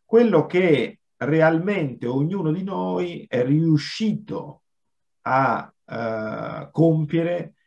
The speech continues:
durante il percorso professionale nel quale è stato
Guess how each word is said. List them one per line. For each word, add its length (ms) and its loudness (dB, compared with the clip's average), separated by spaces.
durante 1080 2
il 260 0
percorso 840 0
professionale 1120 -2
nel 180 -4
quale 680 2
è 80 0
stato 920 -2